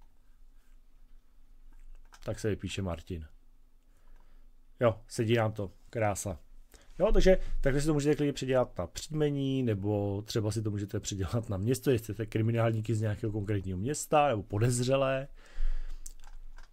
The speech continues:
Jak je libo, jo, zase si s tím vyhrajte, můžete to různě upgradeovat, udělat s tím cokoliv, co potřebujete. No a tady,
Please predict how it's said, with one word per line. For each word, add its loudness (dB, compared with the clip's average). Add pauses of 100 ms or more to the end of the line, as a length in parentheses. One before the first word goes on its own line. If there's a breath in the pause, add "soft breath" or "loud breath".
(1000)
Jak 2
je 6
libo, 2
jo, 6
zase 0
si -2
s -6
tím 2
vyhrajte, 6
můžete -2
to 2
různě 0
upgradeovat, 4
udělat -2
s -8
tím -8
cokoliv, -6
co -6
potřebujete. -4 (800 soft breath)
No 4
a 6
tady, 6